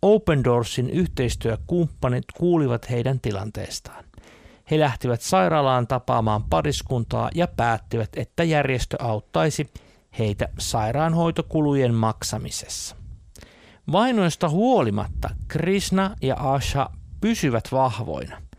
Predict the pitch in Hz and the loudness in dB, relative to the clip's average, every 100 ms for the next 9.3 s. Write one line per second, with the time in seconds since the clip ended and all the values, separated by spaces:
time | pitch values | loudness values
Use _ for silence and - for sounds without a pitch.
0 | - - - - 180 208 208 190 - 170 | -20 -20 -18 -2 0 2 4 2 2 0
1 | 156 - 139 170 - 180 - 170 131 165 | 0 0 0 0 2 2 4 2 4 4
2 | 185 120 107 110 - - - - - 156 | 4 4 2 0 -2 -12 -12 -6 -2 0
3 | 170 147 - 156 190 - - 127 127 127 | 2 2 0 0 -2 -2 2 2 2 0
4 | - 123 117 - - - 113 107 - - | 0 0 0 -2 -8 -6 -4 -4 -8 -12
5 | - - - - - - 202 233 - 139 | -14 -14 -16 -20 -20 -4 -2 0 0 -2
6 | - 107 101 - - - _ - - - | -2 -4 -4 -10 -16 -18 _ -20 -20 -20
7 | - - - 294 - 180 143 131 - 139 | -20 -4 0 0 2 2 2 2 0 0
8 | 165 196 - 123 120 - 123 - 143 139 | 2 2 2 -2 -2 -2 -4 -2 0 0
9 | - 127 120 | 0 -2 -2